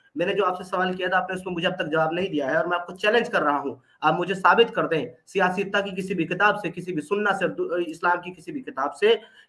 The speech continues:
कि आपके लिए पहली बीवी की इजाजत जरूरी है दूसरा निकाह करने के लिए। अगर वो इजाजत नहीं देती तो आप निकाह नहीं कर सकते। वो मेरा अ-, अभी तक आपके ऊपर ड्यू है, जिसका आपने मुझे अभी तक जवाब नहीं दिया है। मैंने अपना जवाब बहुत क्लियरली आपको बता दिया।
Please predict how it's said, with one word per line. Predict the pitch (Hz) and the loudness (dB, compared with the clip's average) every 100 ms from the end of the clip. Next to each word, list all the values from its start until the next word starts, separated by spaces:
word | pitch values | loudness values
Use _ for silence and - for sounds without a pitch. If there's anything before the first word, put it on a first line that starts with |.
| - | -6
कि | - | 2
आपके | 170 220 240 - - - _ 202 202 | 8 10 10 6 -2 -16 _ 4 4
लिए | 185 202 233 - - _ | 4 6 6 4 -6 _
पहली | 160 185 208 233 | -2 2 2 2
बीवी | 180 196 208 214 | 0 -2 0 -2
की | 202 151 - - 185 | 0 -2 -2 -8 -4
इजाजत | 180 196 202 220 233 | 4 6 8 6 2
जरूरी | 165 185 208 240 | 2 4 4 4
है | 220 214 | 2 2
दूसरा | 202 185 196 | 2 -2 0
निकाह | 185 190 | 2 2
करने | 185 180 190 | 2 0 -4
के | 190 175 | -4 -2
लिए। | 185 | 0
अगर | 214 190 | 0 0
वो | 196 | 0
इजाजत | 175 180 190 | 0 0 -2
नहीं | 185 196 | -2 0
देती | 170 156 202 | 0 -2 -4
तो | 202 | -4
आप | - 190 190 | 4 4 4
निकाह | 170 165 196 190 | -2 -2 4 4
नहीं | 165 180 | 4 -2
कर | 175 139 | -2 -4
सकते। | 147 - 180 190 - _ _ _ | -4 -6 -6 -6 -8 _ _ _
वो | 147 226 214 | 4 6 6
मेरा | 190 190 | 6 4
अ-, | 185 156 - | 4 0 0
अभी | 165 180 | -2 -2
तक | 185 - | -4 0
आपके | 160 160 - | 0 0 0
ऊपर | 156 151 185 | -4 -2 -4
ड्यू | 170 190 170 | -4 -2 0
है, | 135 | 0
जिसका | 127 - | -2 -2
आपने | 160 175 | -4 -2
मुझे | 165 160 | -6 -4
अभी | 165 | -4
तक | 170 151 | -4 -4
जवाब | 156 156 | -2 0
नहीं | 165 180 | -2 -2
दिया | 147 127 | -4 -4
है। | 117 | -6
मैंने | 143 160 | -4 -4
अपना | 165 160 | -4 -2
जवाब | 160 160 | -2 -2
बहुत | - 185 - - | -4 -8 -8 -10
क्लियरली | 180 185 185 | -6 -2 0
आपको | 175 - 151 | -2 -4 -8
बता | 147 160 | -2 0
दिया। | 185 226 | 0 -2